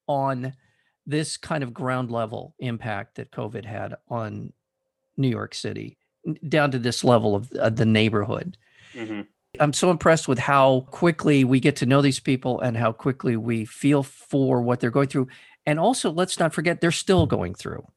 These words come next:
Speaker 1: right? This is not, this
Speaker 2: Mm-hmm.
Speaker 1: is kind of a, a rolling disaster. How are people now, to, as we sit here in July of two thousand twenty-one? What's the
Speaker 2: Uh,
Speaker 1: impact been?
Speaker 2: oh, well, this is why we are making a sequel.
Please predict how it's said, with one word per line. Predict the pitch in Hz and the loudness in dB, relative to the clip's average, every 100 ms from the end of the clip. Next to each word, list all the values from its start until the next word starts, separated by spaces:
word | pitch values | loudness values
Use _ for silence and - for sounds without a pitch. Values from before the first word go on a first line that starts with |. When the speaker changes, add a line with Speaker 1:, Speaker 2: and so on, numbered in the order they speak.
| _ - | _ 0
Speaker 1:
right? | 127 131 - | 2 2 2
This | 175 - | 0 0
is | 143 | -2
not, | 214 151 | -2 0
this | 170 | -2
Speaker 2:
Mm-hmm. | - | -2
Speaker 1:
is | 123 | -4
kind | - 139 | 2 2
of | 120 | 2
a, | 107 - - - - | -2 -4 -20 -12 -2
a | 123 | 0
rolling | 131 156 175 170 160 147 135 127 120 - _ | 4 6 8 8 6 4 4 0 -2 -8 _
disaster. | 147 135 123 113 - - - - - - | -2 0 0 0 -4 -8 -10 -12 -20 -12
How | - 175 185 160 | -2 4 4 6
are | 175 | 6
people | - 151 135 117 104 - _ - - - _ | 6 0 2 -2 -2 -8 _ -20 -20 -20 _
now, | 156 135 127 113 95 - _ - | 0 2 4 4 2 -4 _ -4
to, | 127 - | -2 0
as | 127 117 - | 0 0 0
we | 120 | -2
sit | - 117 | -2 -4
here | 110 101 | -2 0
in | 98 113 - _ _ _ | -2 -4 -12 _ _ _
July | 123 101 104 98 | -2 2 4 2
of | - | 0
two | 117 | 0
thousand | 113 104 - 127 | 2 0 -2 -6
twenty-one? | - 107 101 98 - - _ _ | -4 -4 -4 -6 -10 -18 _ _
What's | 147 139 135 | 0 2 4
the | 147 | 6
Speaker 2:
Uh, | 151 | 6
Speaker 1:
impact | 123 104 - _ | 4 -2 -8 _
been? | 143 131 131 | -6 -4 -4
Speaker 2:
oh, | 120 170 - _ | -4 -6 -6 _
well, | - 110 | -10 -8
this | 113 | -8
is | 123 110 | -8 -2
why | 123 120 | 0 2
we | 120 | 2
are | 113 | 0
making | 117 117 101 | -2 -6 -8
a | |
sequel. | 95 - 165 - - | -8 -10 -12 -12 -18